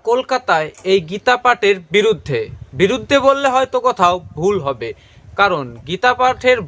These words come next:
বদলে তিনি চণ্ডীপাঠ শুরু করছেন। গীতা পাঠ ভার্সেস চণ্ডীপাঠ দেখতে চলেছে আমাদের বাংলার লোক। আর খেলটা এখানে দেখুন, সনাতন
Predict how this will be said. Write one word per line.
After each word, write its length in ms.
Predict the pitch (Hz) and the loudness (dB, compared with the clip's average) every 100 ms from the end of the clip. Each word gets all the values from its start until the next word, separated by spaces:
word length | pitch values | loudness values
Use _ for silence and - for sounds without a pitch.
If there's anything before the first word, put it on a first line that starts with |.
| - | 0
বদলে 440 | 185 220 254 170 160 - | 2 2 -2 -2 -4 -10
তিনি 260 | 220 202 165 165 - - | -8 -6 -6 -10 -18 -2
চণ্ডীপাঠ 600 | 226 233 277 262 220 196 - _ _ _ | 0 0 -4 0 0 0 -6 _ _ _
শুরু 300 | - - 202 208 | -14 -2 0 4
করছেন। 480 | 165 147 - 131 110 - _ _ _ _ - | 2 0 -2 -2 -2 -16 _ _ _ _ -6
গীতা 260 | 143 170 240 | -4 2 0
পাঠ 280 | 220 233 247 156 | 2 -2 -2 -8
ভার্সেস 520 | 160 175 - 175 185 - _ - | -2 -2 -2 -6 -6 -10 _ 0
চণ্ডীপাঠ 560 | 226 247 277 - 277 220 | 0 2 -2 0 0 2
দেখতে 260 | 240 226 247 | -4 -2 -4
চলেছে 400 | 240 220 196 160 147 - | 0 0 0 0 -2 -2
আমাদের 400 | 160 170 165 175 143 | 0 0 2 0 2
বাংলার 360 | 160 165 156 147 127 | 0 2 -2 -2 -2
লোক। 160 | 113 - _ _ 170 | -6 -8 _ _ -16
আর 80 | 180 | -12
খেলটা 380 | - 240 262 262 254 | 0 2 2 2 2
এখানে 240 | 220 226 190 | 0 -4 0
দেখুন, 380 | 160 - 123 104 - _ _ - | -2 -4 -10 -10 -18 _ _ -6
সনাতন 540 | 196 214 247 254 254 | 0 2 2 0 0